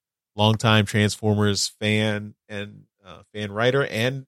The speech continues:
official writer, James Roberts. Uh, so he, uh, you know, detailed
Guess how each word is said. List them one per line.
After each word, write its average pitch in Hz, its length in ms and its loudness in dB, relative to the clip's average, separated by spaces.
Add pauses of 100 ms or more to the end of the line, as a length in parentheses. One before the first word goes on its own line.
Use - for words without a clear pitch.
(100)
official 175 360 2
writer, 113 380 6
James 104 360 2
Roberts. 175 560 0 (580)
Uh, 107 220 6
so 107 400 4
he, 123 500 0
uh, 104 320 -6 (340)
you 101 80 -4
know, 101 80 0
detailed 110 680 2